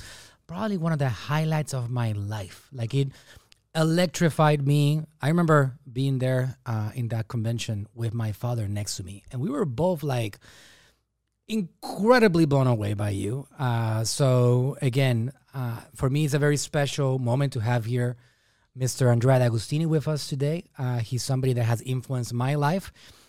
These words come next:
And along the way, he became a good friend of mine, one of my best friends in the world today. He's a genius marketer. He's an entrepreneur himself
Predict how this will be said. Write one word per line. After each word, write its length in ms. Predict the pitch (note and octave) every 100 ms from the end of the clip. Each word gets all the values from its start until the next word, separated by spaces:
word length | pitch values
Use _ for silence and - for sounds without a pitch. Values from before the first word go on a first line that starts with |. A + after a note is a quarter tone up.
| -
And 260 | - B2 B2
along 240 | B2 B2
the 80 | A#2+
way, 460 | A#2+ C#3 C3+ C3 D#3 - _ _ _ _
he 180 | -
became 260 | C#3 B2+ C#3
a 60 | A#2+
good 160 | F3+
friend 200 | - E3
of 60 | D#3
mine, 400 | C#3+ D3+ F#3 F#3
one 80 | C3+
of 60 |
my 100 | C#3
best 300 | B2+ D#3 E3+
friends 200 | - D#3+
in 100 | D3
the 80 | C3+
world 240 | C3 C#3+
today. 340 | C3 A#2+ B2+ C#3
He's 240 | - A#2+
a 60 | A#2
genius 580 | G#2+ C3+ D#3+ E3 D#3+ D3
marketer. 580 | C#3 D3 C#3 D#3 E3+
He's 240 | D3 B2 A2+
an 100 | A#2+
entrepreneur 460 | C#3+ C#3+ C#3+ D3
himself 580 | C#3+ C3+ A#2 D3 C#3+ D#3+